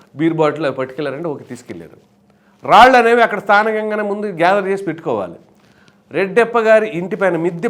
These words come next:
మీద ఆ విధంగా రాళ్ళన్నీ కూడా గ్యాదర్ చేసి ఉంచుకున్నారు. దాని తర్వాత ఏదైతే అక్కడ వాహనం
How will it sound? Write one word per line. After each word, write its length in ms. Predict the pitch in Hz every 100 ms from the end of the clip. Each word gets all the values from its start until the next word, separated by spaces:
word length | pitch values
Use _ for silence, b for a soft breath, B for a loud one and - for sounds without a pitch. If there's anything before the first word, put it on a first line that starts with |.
| 180
మీద 240 | 185 123 151 220 - _ _ - 175
ఆ 20 | 208
విధంగా 320 | 185 180 185 196 151
రాళ్ళన్నీ 440 | 170 180 160 151 147
కూడా 120 | 180 131
గ్యాదర్ 240 | 131 135 127
చేసి 140 | 143 117
ఉంచుకున్నారు. 480 | 107 - 90 87 85 _ _ _ _ _ _ _ _ -
దాని 160 | 147 151
తర్వాత 340 | 165 180 123 - - _ b b b b b 117 156
ఏదైతే 420 | 226 240 240 226 220 220 - 156
అక్కడ 180 | 165 208 175 147
వాహనం 380 | 190 226 220 214